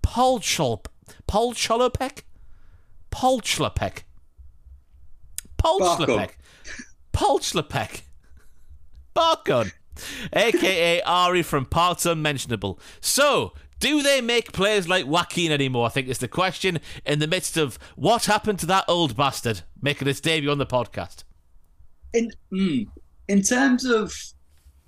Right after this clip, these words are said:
Speaker 2: staying in a top three league until forty-one, not too sure, 'cause obviously everyone's just going to Saudi Arabia now.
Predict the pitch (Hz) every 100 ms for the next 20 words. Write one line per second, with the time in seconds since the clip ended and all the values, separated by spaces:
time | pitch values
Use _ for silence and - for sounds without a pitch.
0 | _ _ - - - 165 175 175 160 151
1 | - 151 - - - 139 139 120 127 156
2 | 190 202 190 185 - 160 147 135 139 139
3 | 156 170 - - - - 135 139 143 -
4 | 143 - 131 127 143 147 - 127 123 -
5 | 120 123 127 120 120 110 110 - 117 107
6 | 107 107 107 120 123 123 104